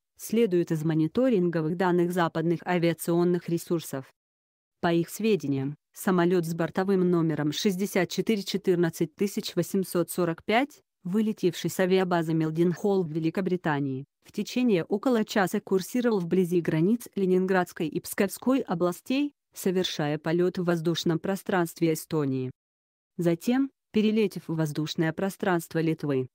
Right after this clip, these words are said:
американский самолёт провёл часовую разведку у границ Калининградской области.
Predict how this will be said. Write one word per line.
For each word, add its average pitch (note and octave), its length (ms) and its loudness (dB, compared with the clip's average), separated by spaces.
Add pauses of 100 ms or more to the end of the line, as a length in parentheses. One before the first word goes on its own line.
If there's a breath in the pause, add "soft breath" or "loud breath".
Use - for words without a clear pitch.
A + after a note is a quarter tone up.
американский F#3 680 2
самолёт F3 520 2
провёл G3 440 2
часовую G3 520 0
разведку F#3+ 520 0
у G3 100 2
границ G3 420 2
Калининградской D#3+ 840 0
области. C#3 600 -2